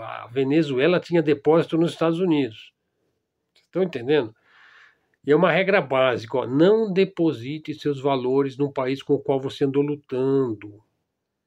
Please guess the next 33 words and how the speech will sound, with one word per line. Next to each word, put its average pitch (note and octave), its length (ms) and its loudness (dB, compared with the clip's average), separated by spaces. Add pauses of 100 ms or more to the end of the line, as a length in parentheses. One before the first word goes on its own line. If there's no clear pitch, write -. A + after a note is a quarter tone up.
(380)
Veja, D3 280 0
os C#3+ 160 -4
argentinos E3 560 0
guerrearam, E3+ 560 2
perderam D#3+ 460 2
as D3 180 2
guerras C#3+ 300 2
das C#3 140 2
Malvinas, A#2+ 540 -2
não C3+ 100 4
é? C#3+ 200 0 (640)
Pra C#3 100 -4
qual F#3+ 200 2
país D#3 200 2
que - 80 -12
eles C3+ 120 -12
perderam? C#3 540 0 (1080)
Pra E3 160 0
qual G3 260 2
país E3 240 0
que - 140 -12
supostamente D3+ 680 -2
eles C3+ 200 -4
enviaram C3+ 340 -2
o B2 60 -6
seu B2+ 260 -2
ouro, C3+ 340 2
ou G#2+ 100 -4
uma A#2 180 -4
parte A2+ 220 -6
do A2+ 100 -20
seu A2+ 160 -6
ouro? A#2 300 -8